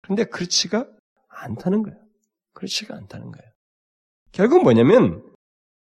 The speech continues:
빛 가운데 행하는 자에게 있어서 하나님과 예수 그리스도의 십자가에 대한 그것이 의식되는 그, 그 다음으로 자기에게 의식되는 것은 뭐냐면 그 성품 때문에 죄가 의식된다는 거예요, 죄가.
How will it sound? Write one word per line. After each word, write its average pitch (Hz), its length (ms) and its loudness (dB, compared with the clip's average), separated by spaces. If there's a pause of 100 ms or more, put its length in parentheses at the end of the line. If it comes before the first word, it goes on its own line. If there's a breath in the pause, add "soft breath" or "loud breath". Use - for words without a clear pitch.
(140)
빛 190 220 0
가운데 339 400 6
행하는 330 400 6
자에게 311 240 2
있어서 285 540 -4 (520)
하나님과 285 800 4
예수 254 280 -2
그리스도의 294 480 0
십자가에 294 720 -2
대한 220 260 4 (260 loud breath)
그것이 285 360 4
의식되는 294 800 4 (200 loud breath)
그, 285 380 6
그 285 220 4
다음으로 294 480 4
자기에게 254 320 2
의식되는 247 400 0
것은 220 160 -2
뭐냐면 175 380 -2 (480 soft breath)
그 294 100 0
성품 381 480 4
때문에 185 500 2 (320 soft breath)
죄가 294 640 -2
의식된다는 - 420 -4
거예요, - 220 -20
죄가. - 380 -20